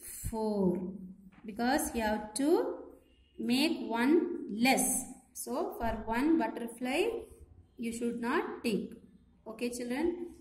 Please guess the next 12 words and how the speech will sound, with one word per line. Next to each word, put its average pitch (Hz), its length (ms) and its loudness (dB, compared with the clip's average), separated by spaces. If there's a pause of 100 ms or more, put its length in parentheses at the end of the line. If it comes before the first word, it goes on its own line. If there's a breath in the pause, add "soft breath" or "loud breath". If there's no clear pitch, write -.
So - 220 -10 (120)
today 247 600 2
in 226 240 -4
term 226 300 0
one 233 180 0
book, 254 460 0 (120)
you 220 180 -16
have 208 260 -8
to 269 120 -8
complete 208 760 0 (580)
page 220 400 -2
number 226 840 -2